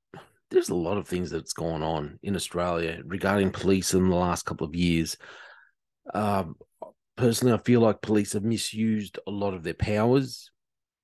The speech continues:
And I, I, I hear commentators putting everything back on, on the political powers, uh, you know, on the hierarchy. I, I personally think that they're letting some of the police,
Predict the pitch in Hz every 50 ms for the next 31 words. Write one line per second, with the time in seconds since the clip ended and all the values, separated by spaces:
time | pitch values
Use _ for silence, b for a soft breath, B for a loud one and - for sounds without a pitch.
0 | _ _ _ _ 110 113 - - - - - 92 92 107 110 107 - 113 117 101
1 | 107 92 - - - 127 120 131 127 - - 98 95 98 98 98 95 90 - -
2 | - b b b b b b b _ _ - - 117 110 104 104 107 110 113 113
3 | - 107 98 95 78 98 87 92 - - - - - - _ _ _ _ 98 95
4 | 95 95 92 90 87 82 80 76 - _ _ _ _ _ _ _ _ _ _ _
5 | _ _ _ _ _ - 104 95 90 - - - - - 110 98 101 - - 98
6 | 90 85 82 - - _ _ _ _ _ _ _ - - 95 85 85 82 78 85
7 | 90 87 - - - b b b b b b b b b b b b b b _
8 | _ _ _ _ - - 101 98 95 95 92 85 82 85 80 - _ - 110 110
9 | 104 90 80 104 107 98 - - 98 98 92 87 82 80 85 82 - - 98 107
10 | - _ _ - - - - _ _ - - 147 - - 139 139 147 139 - 120
11 | 113 107 - - 110 98 87 110 98 87 - 82 107 101 98 95 98 98 92 -
12 | 104 98 90 87 85 85 - _ _ _ _ - - 101 92 90 87 87 92 82
13 | - - 98 92 92 87 73 - - - - -